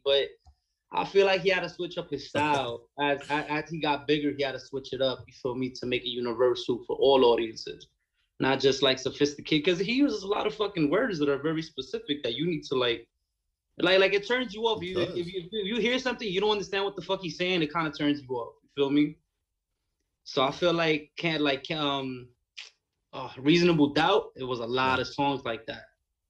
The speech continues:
Speaker 2: Yeah.
Speaker 1: A lot of songs with sophisticated words and rhyme schemes and patterns, but it wasn't, it wasn't, like, critically acclaimed, you feel me? It was like, it's a classic, but it was a classic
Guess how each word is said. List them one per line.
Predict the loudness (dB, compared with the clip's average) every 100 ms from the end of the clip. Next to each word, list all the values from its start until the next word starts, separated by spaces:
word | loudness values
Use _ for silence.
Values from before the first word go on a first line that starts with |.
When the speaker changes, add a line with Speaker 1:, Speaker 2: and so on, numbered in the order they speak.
| -12
Speaker 2:
Yeah. | -8
Speaker 1:
A |
lot | -2 0 2 2
of |
songs | 2 0 0 -4
with | -10
sophisticated | -12 -6 -4 -4 -6 -2 -2 -2
words | 2 4 2 0
and | -6 -6
rhyme | -2 -2 -2
schemes | -2 -2 -2 -4
and | -10
patterns, | -8 -6 -4 -4 -4 -6 -8
but | -6
it | -2
wasn't, | 0 0 -2 -8 -10 -20 _ _ _ _ _ _ -4
it |
wasn't, | 2 2 2 0
like, | 0 0 -4 -8 _ _ _ _ _ -2
critically | 0 0 0 0
acclaimed, | 0 -4 0 0 -2
you | -10
feel | -8 -6 -2
me? | 0 2
It |
was | 2 0 0
like, | -2
it's | 0 -2
a |
classic, | -4 0 2 2 -2 -4
but | -2
it | -2
was | -2
a |
classic | -4 -4 -4 -6 -14